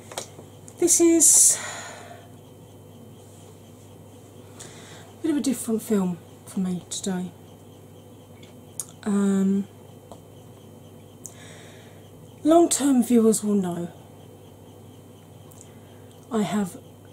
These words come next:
loved Jeffree Star's makeup and music for many years. I've been fully aware he's a complete and utter arsehole in real life,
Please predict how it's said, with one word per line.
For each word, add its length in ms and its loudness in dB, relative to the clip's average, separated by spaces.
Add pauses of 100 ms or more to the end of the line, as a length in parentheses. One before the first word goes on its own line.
(140)
loved 800 -2 (800)
Jeffree 400 -4
Star's 720 -6 (960)
makeup 560 -8 (420)
and 280 -2
music 680 -6 (1120)
for 140 -2
many 200 2
years. 580 -6 (4000)
I've 100 -2
been 140 0
fully 320 -2
aware 420 -4
he's 240 -4
a 40 -10
complete 360 -6
and 80 -6
utter 200 -8
arsehole 640 -8
in 160 -6
real 160 -6
life, 580 -10